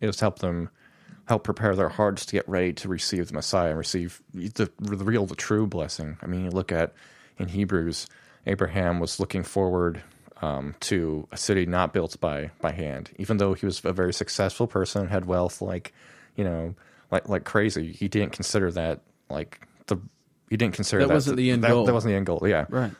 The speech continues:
Speaker 1: Like, he, he wasn't
Speaker 2: He died
Speaker 1: just
Speaker 2: in faith.
Speaker 1: Yeah, he died in faith.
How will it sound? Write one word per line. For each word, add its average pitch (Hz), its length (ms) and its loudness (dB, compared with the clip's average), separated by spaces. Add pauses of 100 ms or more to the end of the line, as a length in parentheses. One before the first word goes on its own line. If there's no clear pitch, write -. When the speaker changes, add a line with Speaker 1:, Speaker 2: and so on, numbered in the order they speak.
Speaker 1:
Like, 87 160 0
he, 113 140 -2
he 110 200 -2 (100)
wasn't 123 300 6
Speaker 2:
He 135 40 6
died 123 200 8
Speaker 1:
just 113 120 6
Speaker 2:
in 110 40 0
faith. 151 400 0 (140)
Speaker 1:
Yeah, 143 320 0
he 113 120 0
died 98 200 0
in 101 40 -2
faith. - 380 -4